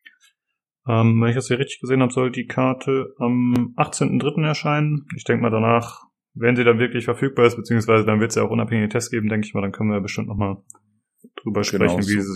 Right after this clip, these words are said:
Speaker 1: sich schlägt. Hm?
Speaker 2: So wie ich das verstanden habe, kommt das Testembargo einen Tag vorher. Also das heißt,
Speaker 1: Mhm.
Speaker 2: am siebzehnten. Und dann kann man sie am achtzehnten theoretisch kaufen oder auch nicht.
Speaker 1: <laughs> Genau, das, äh,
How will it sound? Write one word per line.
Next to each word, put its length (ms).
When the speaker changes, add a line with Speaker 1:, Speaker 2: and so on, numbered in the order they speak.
Speaker 1:
sich 180
schlägt. 480
Hm? 260
Speaker 2:
So 200
wie 60
ich 60
das 140
verstanden 680
habe, 340
kommt 480
das 140
Testembargo 840
einen 100
Tag 180
vorher. 500
Also 180
das 140
heißt, 440
Speaker 1:
Mhm. 100
Speaker 2:
am 80
siebzehnten. 720
Und 300
dann 100
kann 160
man 100
sie 80
am 120
achtzehnten 420
theoretisch 460
kaufen 320
oder 160
auch 80
nicht. 200
Speaker 1:
<laughs> 320
Genau, 260
das, 280
äh, 120